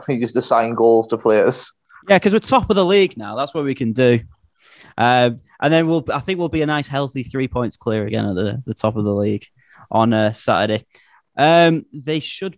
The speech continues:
Speaker 2: be a reaction show on Saturday after the game. Uh, Matthew's probably back from his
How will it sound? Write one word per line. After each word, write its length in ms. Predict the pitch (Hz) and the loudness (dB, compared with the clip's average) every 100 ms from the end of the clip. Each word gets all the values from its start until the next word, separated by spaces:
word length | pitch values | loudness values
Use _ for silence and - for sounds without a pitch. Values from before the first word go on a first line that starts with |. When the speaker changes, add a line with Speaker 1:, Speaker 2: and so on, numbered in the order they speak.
| - | -8
Speaker 2:
be 260 | 160 151 | -4 -2
a 60 | 143 | -2
reaction 460 | 143 151 - - 110 | -2 -2 -4 -6 -6
show 460 | - 117 123 147 - | -6 -4 -2 -2 -2
on 420 | 123 120 117 117 | -2 0 -2 -4
Saturday 840 | - - 120 113 113 113 117 131 143 | -8 -4 -2 -2 -2 0 -2 -4 -8
after 220 | 117 120 120 | -12 -10 -8
the 120 | 120 | -6
game. 400 | 120 131 175 156 - | -2 -2 -2 -6 -6
Uh, 340 | 110 117 117 117 | -2 0 0 -2
Matthew's 400 | 117 123 117 - | -4 -4 -8 -4
probably 260 | 117 110 | -4 -4
back 320 | 107 135 - | -2 -2 -2
from 280 | - 147 135 | -6 -4 -2
his 320 | 135 135 - | -2 -4 -6